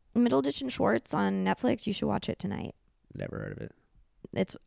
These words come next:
Speaker 1: it'll make you like improv a little bit, probably. It's really
Speaker 2: Nah.
Speaker 1: funny. They're two of the best improvisers. Ben Schwartz is John Ralphio in Parks and Rec.
Speaker 2: Whack.
Speaker 1: I shoulda known.
Speaker 2: <laughs> I shoulda known.
Speaker 1: Figuring you out, Galen. I'm gonna, I'm swear I'm gonna be on that friends list.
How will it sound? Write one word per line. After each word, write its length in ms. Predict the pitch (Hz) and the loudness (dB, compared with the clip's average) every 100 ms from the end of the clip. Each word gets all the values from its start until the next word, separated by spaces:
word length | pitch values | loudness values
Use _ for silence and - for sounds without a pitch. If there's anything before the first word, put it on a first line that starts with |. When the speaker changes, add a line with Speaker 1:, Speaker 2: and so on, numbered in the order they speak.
| _ _ _ - | _ _ _ 2
Speaker 1:
it'll 260 | 214 226 | 4 4
make 240 | 220 208 202 | 4 2 2
you 240 | 196 185 | 2 2
like 300 | 180 165 170 | 2 2 2
improv 400 | 160 170 170 78 | -2 -2 -2 -2
a 40 | 90 | -2
little 220 | 156 147 | -2 -2
bit, 180 | - - | -4 -4
probably. 500 | - 50 - 64 214 _ _ _ - | -4 -4 -4 -6 -8 _ _ _ -4
It's 180 | 214 208 | 0 8
really 180 | 277 277 | 8 10
Speaker 2:
Nah. 40 | |
Speaker 1:
funny. 380 | 247 202 165 185 - - | 6 6 4 -2 -8 6
They're 120 | 233 | 6
two 160 | 233 269 | 8 6
of 60 | |
the 60 | 269 | 8
best 240 | 233 - 226 | 8 6 4
improvisers. 420 | 220 202 190 208 | 2 4 6 8
Ben 160 | 285 | 6
Schwartz 380 | 320 302 302 302 | 8 6 6 4
is 280 | 269 247 220 | 0 0 2
John 220 | 233 226 | 4 6
Ralphio 420 | 220 208 202 170 | 8 8 6 4
in 100 | 160 | 2
Parks 260 | 165 165 - | 0 0 0
and 80 | 160 | 0
Rec. 340 | 107 - - _ _ _ _ _ _ _ _ - | 0 -2 -8 _ _ _ _ _ _ _ _ -2
Speaker 2:
Whack. 400 | 87 87 85 - _ _ _ _ _ _ _ _ _ _ - | 0 0 -4 -10 _ _ _ _ _ _ _ _ _ _ -16
Speaker 1:
I 40 | |
shoulda 280 | - - 202 | -12 -10 -8
known. 380 | - 202 196 185 _ | -6 -6 -8 -12 _
Speaker 2:
<laughs> 80 | |
I 200 | 170 285 | 12 12
shoulda 320 | 285 370 285 277 | 12 12 12 10
known. 500 | 262 269 262 254 220 | 8 10 10 10 12
Speaker 1:
Figuring 340 | 403 349 320 | 12 12 10
you 120 | 285 | 12
out, 220 | 269 240 | 12 12
Galen. 380 | 208 185 180 180 | 12 12 12 12
I'm 80 | 180 | 10
gonna, 220 | 214 208 - | 8 6 4
I'm 120 | 208 | 2
swear 340 | - 247 262 269 | 4 6 8 8
I'm 60 | |
gonna 140 | 233 214 | 6 6
be 120 | 214 | 8
on 100 | 190 | 10
that 160 | 175 | 8
friends 260 | - 185 175 | 8 6 6
list. 480 | 165 156 - - | 4 4 2 -8